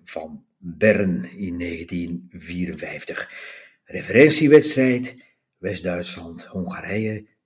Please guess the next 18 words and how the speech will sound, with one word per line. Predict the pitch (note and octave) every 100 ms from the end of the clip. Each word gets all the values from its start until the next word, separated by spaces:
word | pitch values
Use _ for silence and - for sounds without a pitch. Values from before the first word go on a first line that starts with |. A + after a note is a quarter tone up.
| -
drie | F#2+ C#3 D#3+
twee, | G2+ F#2+ G#2 - - _
de | -
finale | - E2 E2+ A2+ C3+
van | F#2 E2+
het | D#2 - _ _
Weltmeisterschaft | D2+ G#2+ D#3+ D#3 - F#2 A2 - F#2 - - G#2 - - - - - _
in | -
Zwitserland | - C#3+ C#3+ D3+ C3+ A2+ A2+ - - _ _
op | E2 - - _
vier | - A2 D3+ D3 -
juli | F#2 F2+ G#2+ A2 G2 F#2+ F#2 -
negentien | - F2 G#2+ F#2+ - E2 E2 - _
vierenvijftig. | F2+ F2+ E2+ D#2+ D2 - - - - - _ _ - - - _ _ _ _
Frits | - E3+ F#3 -
Walter | C3+ D3 - - - - -
der | F#2+ G2 F#2+ F#2 -
Frits. | - F#2 F2+ F2+ - - -